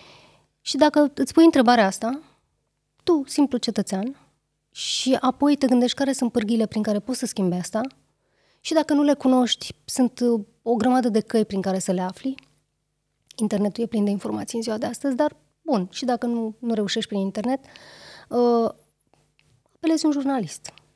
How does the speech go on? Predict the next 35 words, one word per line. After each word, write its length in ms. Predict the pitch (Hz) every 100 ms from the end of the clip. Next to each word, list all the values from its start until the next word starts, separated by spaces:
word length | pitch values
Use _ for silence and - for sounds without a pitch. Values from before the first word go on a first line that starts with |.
| _ _ _ _
"Doamne, 200 | 330 269
uite, 180 | 277 214 226
am 320 | 240 226 233 _ _
sesizat 520 | - 226 226 269 262
următoarea 360 | 226 220 247 233
problemă 500 | 214 190 240 233 220
la 360 | 233 220 214 214
instituția 520 | 214 - 214 220 226 208 165
X." 200 | - - _ _
Dacă 240 | 208 196
nici 140 | 208 254
jurnalistul 540 | 262 233 202 202 196
nu 80 | 180
are 180 | 180 185
răspuns 340 | 180 - 202
și 100 | -
nu 100 | 185
te 100 | 202
ajută, 340 | 190 156 - 320 - _ _ _ _ - - - - _
te 100 | 370
duci 160 | 277 233
la 100 | 226
un 120 | 240
O 40 | 233
N 40 |
G 300 | 196 202 285
care 220 | - 294 311
e 200 | 320 311 _ _ _ _ _ _ _
dedicat 500 | 226 269 226 285 285
unei 200 | 254 220
cauze 320 | - 262 247
apropiată 560 | 226 220 - 220 233 220
de 180 | 190 220 -
problema 400 | 202 190 196 190
ta. 240 | -